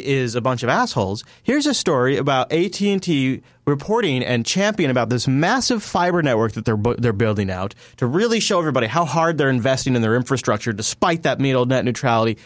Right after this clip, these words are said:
Turns out, the fiber network that they've been, uh, going around and patting themselves on the back about,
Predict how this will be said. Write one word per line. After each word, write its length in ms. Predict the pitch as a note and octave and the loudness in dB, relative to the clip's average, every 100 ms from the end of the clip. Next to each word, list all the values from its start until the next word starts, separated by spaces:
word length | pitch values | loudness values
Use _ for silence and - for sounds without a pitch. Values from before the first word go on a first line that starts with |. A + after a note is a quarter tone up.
| - | -14
Turns 280 | - A3 G#3 | -2 0 2
out, 300 | E3+ G2+ - _ _ _ _ - | 2 0 -4 _ _ _ _ -6
the 60 | |
fiber 300 | G#2+ E3 E3 | 0 0 2
network 300 | E3 D3+ E3+ D3 | 2 2 0 -2
that 80 | |
they've 220 | D3+ C#3+ B2 | -2 0 0
been, 280 | C#3 C3 B2 | 0 2 2
uh, 120 | A2+ | 0
going 220 | A2+ C#3+ C#3 | 0 0 2
around 140 | C3 | 0
and 80 | A#2 | 0
patting 180 | C3 C3 | 0 0
themselves 360 | B2+ C#3 B2+ | 0 -2 0
on 60 | B2+ | -2
the 80 | A2 | 0
back 340 | A#2+ E3 - - _ | 0 0 -4 -20 _
about, 340 | - G3 A#3 | -2 0 0